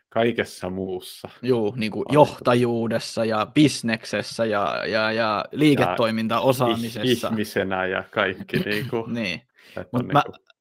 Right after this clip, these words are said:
Speaker 2: mä voisin kyllä väittää, että kyllä noi on semmosia kuitenkin taitoja, mitä konsulttinakin sit, mikä tekee susta ehkä hiu-, hiukan ainutlaatuisemman konsultin versus sit niinku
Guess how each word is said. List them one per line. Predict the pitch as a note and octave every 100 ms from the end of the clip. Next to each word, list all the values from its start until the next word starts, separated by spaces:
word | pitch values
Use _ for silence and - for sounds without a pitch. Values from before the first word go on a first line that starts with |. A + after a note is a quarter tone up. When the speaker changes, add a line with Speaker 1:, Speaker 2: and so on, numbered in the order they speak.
| _ -
Speaker 2:
mä | C#3+
voisin | E3+ D#3+ D#3
kyllä | D3 C3+
väittää, | D#3 C3 - G2+
että | -
kyllä | B2+ A#2+
noi | B2+ B2
on | A#2
semmosia | A2+ A2 A#2
kuitenkin | A2+ G#2+ G#2 G#2
taitoja, | B2 A#2+ G#2+ D#2+ G2+
mitä | G2+ G#2+
konsulttinakin | B2 A#2 A2 G#2 G2+ G#2 F#2+ F#2+
sit, | G#2+ G2+ _ _ _ _ B2
mikä | A#2+ A#2
tekee | C3 B2 G2+
susta | A2+ A#2 -
ehkä | A2 A#2
hiu-, | B2 A#2+ A2 -
hiukan | C3 B2+ A#2+
ainutlaatuisemman | C#3 C#3+ A2+ F#2+ G#2 D#2+ A2+ A2+ G#2 G#2
konsultin | A2 G#2 G2+ F#2+ G#2+ G2+
versus | F#2+ F2 F#2+ -
sit | G2+ -
niinku | G2 G2 A2 G2+